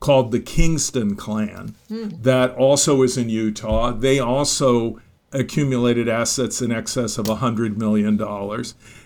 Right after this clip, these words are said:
Speaker 1: And that group is, is slowly, you know, being, uh, cut here, cut there by law enforcement. And eventually,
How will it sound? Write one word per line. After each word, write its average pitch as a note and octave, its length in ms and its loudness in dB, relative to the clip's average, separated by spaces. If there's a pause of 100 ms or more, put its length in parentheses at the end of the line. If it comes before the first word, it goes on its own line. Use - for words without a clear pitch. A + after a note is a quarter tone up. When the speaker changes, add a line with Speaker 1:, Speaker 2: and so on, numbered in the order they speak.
(100)
Speaker 1:
And C#3+ 400 0
that F3+ 320 0
group D3 340 -2
is, B2 360 -4
is B2 200 -4
slowly, C3+ 920 4
you C#3 160 2
know, A#2 420 0 (380)
being, B2+ 420 2
uh, A2 320 -2 (680)
cut C#3+ 380 0
here, C3 500 4
cut C#3 400 -2
there B2 400 4
by A#2 240 2
law A#2 300 0
enforcement. A2+ 800 -4 (420)
And C#3 160 0
eventually, B2+ 760 2